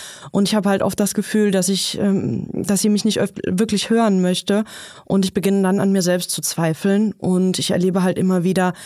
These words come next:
dass die Schuld bei mir gesucht wird, wenn ich, ähm, im Konflikt mit ihr bin und meine eigenen Gefühle und Erfahrungen, die werden halt nicht wirklich ernst genommen.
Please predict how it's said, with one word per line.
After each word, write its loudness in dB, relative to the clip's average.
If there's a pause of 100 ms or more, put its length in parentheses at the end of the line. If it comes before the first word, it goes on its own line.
(300)
dass -2
die -2
Schuld -2
bei 0
mir 2
gesucht -2
wird, 0
wenn 2
ich, -2
ähm, 2
im 0
Konflikt -2
mit 0
ihr 2
bin 0 (500)
und 2
meine 2
eigenen 4
Gefühle 2
und 2
Erfahrungen, 2
die 2
werden 2
halt 0
nicht 0
wirklich -4
ernst 0
genommen. 2